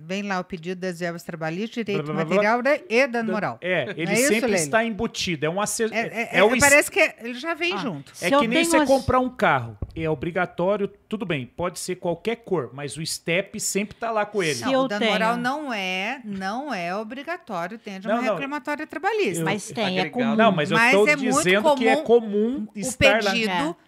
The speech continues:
Speaker 1: acoplado.
Speaker 3: Se eu tenho
Speaker 1: Entendeu?
Speaker 3: um acidente de trabalho, normalmente eu tenho um dano moral.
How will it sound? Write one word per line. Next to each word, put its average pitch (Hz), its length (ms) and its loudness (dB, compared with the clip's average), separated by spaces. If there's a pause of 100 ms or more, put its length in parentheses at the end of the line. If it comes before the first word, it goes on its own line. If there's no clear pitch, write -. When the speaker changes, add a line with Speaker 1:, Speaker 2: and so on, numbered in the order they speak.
(300)
Speaker 1:
acoplado. 220 840 0
Speaker 3:
Se 139 180 -4
eu 240 120 4
tenho 214 200 0
Speaker 1:
Entendeu? 202 140 0
Speaker 3:
um - 20 2
acidente 190 440 -6
de - 80 -14
trabalho, 214 500 -4
normalmente 320 580 -8
eu 320 60 -4
tenho 269 300 -6
um 240 80 -4
dano 196 240 -6
moral. 180 360 -8